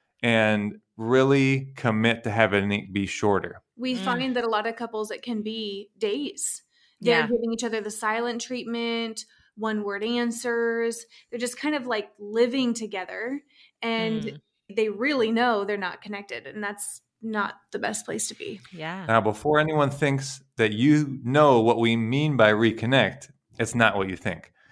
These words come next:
Speaker 1: So reconnect is now where you move from that time on your own where you reflected and you looked for where you have responsibility. The
Speaker 3: Mm-hmm.
Speaker 1: reconnect is now you come together physically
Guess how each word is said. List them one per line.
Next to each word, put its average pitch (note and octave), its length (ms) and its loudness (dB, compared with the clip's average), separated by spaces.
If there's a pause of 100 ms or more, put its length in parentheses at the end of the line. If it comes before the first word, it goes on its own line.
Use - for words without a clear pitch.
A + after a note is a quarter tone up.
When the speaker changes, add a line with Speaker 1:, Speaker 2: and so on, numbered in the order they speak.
(300)
Speaker 1:
So B2 320 6
reconnect C#3+ 720 4
is A#2 180 2
now C3 340 6
where A#2+ 180 2
you B2+ 180 0
move C#3+ 400 0
from G#2+ 260 2
that G#2 220 2
time C3+ 320 2
on D#3 160 2
your F3 160 -2
own A2 300 2
where G2+ 100 2
you G#2 180 0
reflected C#3+ 880 0
and A#2+ 160 -2
you A2 100 0
looked A#2+ 300 -2
for C#3 160 -4
where A#2+ 260 0
you A#2+ 200 0
have A2+ 360 2
responsibility. G#2 920 0 (400)
The A2 100 4
Speaker 3:
Mm-hmm. G#2+ 140 2
Speaker 1:
reconnect D3+ 640 2
is G#2+ 200 2
now A2+ 680 4
you A2 160 -2
come D3+ 300 2
together C3 520 4
physically C3+ 800 2